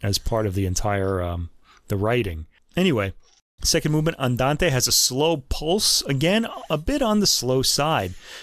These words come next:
The solo instrument also doesn't stand out in timbre, having a lot in common with the string sound produced by the ensemble. It's the violin writing in comparison to the ensemble that's on display here, and not the soloist himself in this performance.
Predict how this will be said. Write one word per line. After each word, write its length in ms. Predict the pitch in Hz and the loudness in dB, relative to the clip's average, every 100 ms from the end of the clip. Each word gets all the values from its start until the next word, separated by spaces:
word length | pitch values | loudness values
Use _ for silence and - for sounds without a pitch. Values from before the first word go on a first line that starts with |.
| - | -6
The 60 | 143 | 0
solo 320 | - 208 226 | 2 2 2
instrument 400 | 208 - 180 170 - | 2 2 2 0 0
also 220 | 170 - | 0 2
doesn't 280 | 139 147 135 | 2 0 2
stand 380 | - 151 139 131 | 0 0 0 2
out 200 | 139 131 | 0 0
in 120 | 107 | -2
timbre, 520 | - 131 139 175 196 - - _ - | 0 0 0 0 -4 -8 -20 _ -2
having 280 | 151 151 131 | 0 2 2
a 40 | |
lot 180 | 123 139 | 0 -2
in 80 | - | -6
common 480 | - - 139 143 127 | -4 -2 0 0 0
with 80 | - | 0
the 60 | |
string 340 | 104 - 139 139 | 0 0 0 2
sound 420 | - 123 120 123 | 2 0 -2 -2
produced 400 | - 107 117 - | -4 0 -2 0
by 160 | 117 113 | 0 0
the 100 | 107 | 0
ensemble. 680 | 107 - 123 123 104 160 - _ _ - - | 0 0 0 0 0 -2 -6 _ _ -20 -4
It's 180 | 160 | -2
the 100 | - | 0
violin 400 | 131 185 214 196 | 0 2 4 4
writing 340 | 147 143 143 135 | 4 2 0 -2
in 160 | 139 | -2
comparison 560 | 131 127 143 156 143 135 | -2 0 0 2 2 0
to 120 | 131 | 0
the 100 | 131 117 | 0 2
ensemble 380 | - 123 117 | 2 2 0
that's 160 | 113 104 | 0 0
on 140 | 120 | 0
display 440 | 101 - - 151 156 | 0 0 2 2 2
here, 360 | 113 110 120 127 | 2 0 -2 -2
and 380 | 127 120 120 127 | -2 -2 -2 -6
not 300 | - 139 151 | -2 0 0
the 60 | 143 | 2
soloist 560 | - 143 139 127 113 117 | 2 2 2 2 0 -2
himself 480 | 107 - 120 110 - - | 0 0 0 -2 -6 -2
in 280 | 143 131 | 0 2
this 360 | 123 120 - - - - | 2 2 0 -2 -10 -12
performance. 720 | - 104 120 113 104 85 - | -8 -4 0 0 0 -2 -4